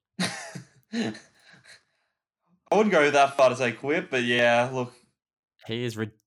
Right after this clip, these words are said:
Speaker 2: disgusting value, Tam.
Speaker 1: Yeah, he's just way too far unders. I, he's, he's slightly more expensive in fantasy, so I know a few people that haven't gone with him, but I'd still say he's,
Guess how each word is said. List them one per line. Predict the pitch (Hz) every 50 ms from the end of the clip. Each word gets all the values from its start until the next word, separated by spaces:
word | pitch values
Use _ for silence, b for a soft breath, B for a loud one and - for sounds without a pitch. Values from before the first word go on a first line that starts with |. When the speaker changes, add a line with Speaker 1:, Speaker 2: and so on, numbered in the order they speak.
| _
Speaker 2:
disgusting | - 330 - - - - - - - 123 113 226 226 - - 104 98 98
value, | 95 95 92 90 90 90 87 85
Tam. | - - - -
Speaker 1:
Yeah, | - 101 107
he's | 139 147 -
just | 180 180 151
way | 147 139 131
too | 127 127 123 107
far | - 107 101 98 95 98
unders. | 101 101 101 101 101 - - - -
I, | 123 123 113 - - b b b b b b b b b _ _ _ _ _ _ _ _ _
he's, | _ 147 156 135 135
he's | 156 170 185 175 -
slightly | - 185 190 190 185
more | 180 175
expensive | 170 170 - 160 151 147 147
in | 143
fantasy, | 123 - - 135 135 147 165 165 180 190 190
so | 180 - 135 123
I | 120 120 117 117 104 113 120
know | 131 135
a | 143
few | 131 - 127 123
people | 127 127 127 120
that | 120 110 113
haven't | - 117 117 117 135 131
gone | 135 139 143 151
with | 160 170 180
him, | 196 190 185 175 -
but | - 110 101 87 - - - _ _ _ -
I'd | - -
still | - - - 120 110 110
say | 110 107 107 107
he's, | 107 104 104 -